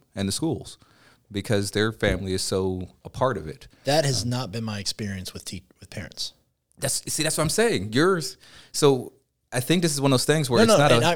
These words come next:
Speaker 2: I, I'm talking about the, I, I'm talking about the same demographic you're talking about.
Speaker 1: Yeah.
Speaker 2: 'Cause I, I go to a lot of sporting events. I talk to a lot of parents. Um, in fact, some of the things that said about my school that I work at, which I absolutely love my job. I love our admins. I've talked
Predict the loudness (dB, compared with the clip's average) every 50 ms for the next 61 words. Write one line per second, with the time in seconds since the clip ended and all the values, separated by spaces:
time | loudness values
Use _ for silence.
0 | 2 0 0 4 4 4 4 4 0 2 2 2 2 0 -2 -6 -8 -6 -6 -6
1 | -4 -2 -2 -2 -2 -2 0 0 -2 -2 0 -2 -2 -2 -2 -2 -2 0 0 2
2 | 2 2 2 2 2 0 0 -2 -4 -6 -8 _ _ _ _ _ -8 -6 -4 -4
3 | -2 -2 -2 -2 -4 -6 -4 -4 -4 -2 -2 -4 -2 -4 -12 -14 -14 -16 -16 _
4 | -2 -2 -2 -2 -6 _ _ _ -8 -4 -2 -2 -2 -2 -4 -6 -8 -8 -6 -6
5 | -6 -4 -4 -4 -4 -4 -4 -4 -2 2 2 2 2 0 -2 -4 -6 -8 -8 -10
6 | -10 -10 -10 -12 -14 -14 -14 -12 -10 -10 -12 -12 _ -8 -8 -8 -8 -8 _ -10
7 | -10 -10 -10 _ _ _ _ _ _ _ _ _ _ _ _ -12 -10 -10 -8 -8
8 | -8 -10 -12 -14 -16 -14 -6 -4 -4 -4 -4 -8 -14 -20 -20 _ _ _ _ _
9 | _ _ _ _ -8 -6 -4 -4 -2 -4 -4 -6 -6 -6 -6 -6 -6 -4 -4 -4
10 | -4 -4 -4 -6 -6 -8 -8 -4 -4 -4 -2 -2 -2 -2 -2 -2 -2 -2 -2 0
11 | 0 -2 -2 -2 -4 -4 -4 -8 -8 -8 -6 -4 -6 -6 -4 -6 -6 -6 -6 -8
12 | -8 -8 -10 -8 -8 -10 -10 -8 -6 -6 -6 -6 -6 -8 -8 -8 -8 -8 -6 -6
13 | -6 -4 -4 -4 -4 -6 -6 -8 -10 -10 -6 -6 -6